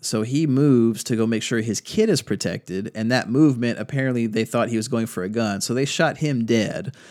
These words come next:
They also shot the dog dead. He owned a dog. They shot the dog. Three, two different officers shot the dog four different times.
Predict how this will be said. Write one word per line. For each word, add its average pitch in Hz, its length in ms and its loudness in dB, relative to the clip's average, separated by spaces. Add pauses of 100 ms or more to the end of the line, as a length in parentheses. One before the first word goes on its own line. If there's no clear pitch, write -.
(220)
They 113 100 0
also 180 260 0
shot 151 380 -2
the 117 80 -4
dog 120 500 6
dead. 87 240 -4
He 110 100 -2
owned 127 160 0
a 117 60 -2
dog. 101 420 -2
They 104 60 -4
shot 131 300 -2
the 117 80 -4
dog. 110 480 -2
Three, 175 180 2
two - 240 0
different 143 360 0
officers 110 640 -2
shot - 280 -2
the 107 80 -8
dog 107 460 -2
four 131 260 -2
different 113 400 -2
times. 98 580 -6